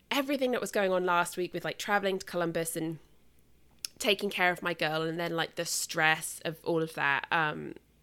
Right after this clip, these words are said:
it was hard to sit down and read because, as I've said before, this book is pretty technical. And as much as I love bees, sometimes it's a little dry.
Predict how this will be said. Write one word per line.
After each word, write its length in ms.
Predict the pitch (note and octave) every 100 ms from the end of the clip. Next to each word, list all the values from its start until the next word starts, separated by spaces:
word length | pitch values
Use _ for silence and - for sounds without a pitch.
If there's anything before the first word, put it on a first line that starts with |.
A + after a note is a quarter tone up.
| _ _ _ _ -
it 160 | -
was 140 | G#3+ -
hard 360 | G3+ F#3 E3+
to 100 | F3
sit 200 | - D3
down 220 | - C#3+
and 120 | D3 D3+
read 280 | C#3+ C#3
because, 580 | F3+ - F3 D#3 D#3 D3+ -
as 120 | E3
I've 120 | F3
said 240 | - A#3+ A#3+
before, 440 | G#3+ - D3+ D3+
this 200 | D#3+ D#3+
book 200 | E3+ D#3+
is 140 | D3+
pretty 400 | - - A3+ G3
technical. 640 | G3 - - D#3+ - G3 G#3 _ - - - - -
And 140 | - C4
as 80 | C#4
much 180 | F4
as 120 | E4+ D4+
I 120 | C#4
love 220 | B3+ A#3
bees, 260 | F3+ C#3+ E3+
sometimes 520 | A3+ A3+ A3+ G#3+ -
it's 100 | -
a 40 |
little 240 | A#3+ C#4 D#4+
dry. 680 | - F3+ E3 D#3+ G#3 C4+